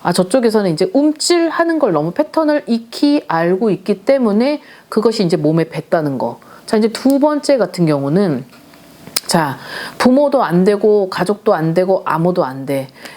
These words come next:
이것도 해보고 저것도 해봤는데 안 돼. 자, 요럴 땐 인력으로 본인들마저도 이 부분에 있어서 감정 컨트롤을 첫 번째 못하는 상황이기 때문에 반드시 우리 같은 사람한테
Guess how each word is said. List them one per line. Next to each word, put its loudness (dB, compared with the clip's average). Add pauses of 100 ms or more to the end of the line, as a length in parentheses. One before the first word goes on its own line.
이것도 2
해보고 2
저것도 0
해봤는데 0
안 0
돼. 0
자, 0
요럴 2
땐 0 (360)
인력으로 2
본인들마저도 0 (280)
이 2
부분에 2
있어서 -2
감정 0
컨트롤을 0
첫 -4
번째 0
못하는 0
상황이기 -2
때문에 0
반드시 0 (420)
우리 4
같은 0
사람한테 0